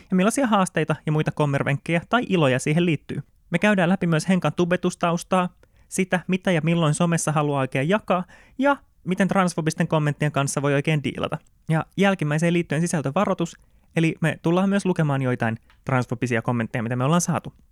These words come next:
Podcastin musiikit on tehnyt Amanda Aura. Lisää Amandan tuotantoa voit tsekkailla Instagramista nimimerkillä ama piste aura.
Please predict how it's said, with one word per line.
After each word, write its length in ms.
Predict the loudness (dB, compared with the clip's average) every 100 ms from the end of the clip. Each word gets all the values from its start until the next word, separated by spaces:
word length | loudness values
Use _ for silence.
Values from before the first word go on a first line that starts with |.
| _ -2
Podcastin 420 | -2 0 -2 0
musiikit 520 | 0 0 -2 -4 -8 _ _
on 120 | -2 0
tehnyt 260 | 2 0 0
Amanda 440 | 0 2 2 0 0
Aura. 360 | 0 0 -2 -8 _ _ _ -4
Lisää 280 | 0 2
Amandan 320 | 2 2 2 0
tuotantoa 480 | 0 0 0 -2 -4 -10 -14 -6
voit 120 | -2
tsekkailla 460 | -2 -2 -2 -2 0
Instagramista 680 | 0 0 0 0 -2 -2 -4 -2
nimimerkillä 580 | 0 2 0 0 -2 -4 -2
ama 260 | 2 2 0 -2
piste 400 | -4 -4 -8 -6
aura. 380 | -2 0 0 -4